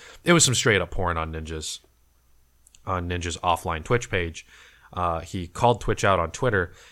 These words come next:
and Twitch's response, this is something I don't see enough people acknowledging. Twitch's response is concerning, but not in the way that I think a lot of people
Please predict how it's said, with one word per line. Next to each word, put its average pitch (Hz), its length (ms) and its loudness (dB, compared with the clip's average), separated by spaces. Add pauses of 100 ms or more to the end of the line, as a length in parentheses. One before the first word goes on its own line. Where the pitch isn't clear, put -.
(180)
and 95 200 -6
Twitch's 160 440 0
response, 104 680 0
this 120 220 0
is 156 100 0
something 147 300 0
I 104 80 2
don't 107 240 0
see 92 420 -2 (120)
enough 104 280 0
people - 260 0
acknowledging. 87 580 -2 (300)
Twitch's 160 280 2
response 127 460 2
is 98 80 -4
concerning, 113 520 0
but 87 120 -4
not 90 220 -2
in 87 60 -8
the 87 60 -6
way 87 320 -4
that 80 240 -8 (140)
I 95 80 -4
think 90 180 -8
a 87 60 -4
lot 85 220 0
of - 80 -12
people 85 440 -4